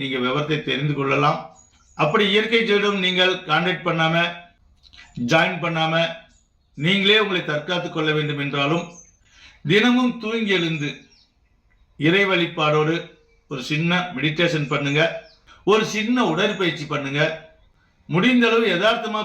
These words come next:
பேசுவதை தவிர்த்து கொள்ளுங்க, முடிந்த அளவுக்கு மௌனத்தை சாதியுங்கள்.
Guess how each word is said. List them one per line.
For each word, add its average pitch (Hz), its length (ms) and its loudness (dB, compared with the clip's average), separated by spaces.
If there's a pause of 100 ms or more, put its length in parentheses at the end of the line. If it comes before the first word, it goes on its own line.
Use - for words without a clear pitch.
பேசுவதை 180 380 -4 (100)
தவிர்த்து 170 320 -2
கொள்ளுங்க, 156 380 -2 (500)
முடிந்த 220 260 4
அளவுக்கு 220 300 0 (120)
மௌனத்தை 214 460 2 (100)
சாதியுங்கள். 123 540 -4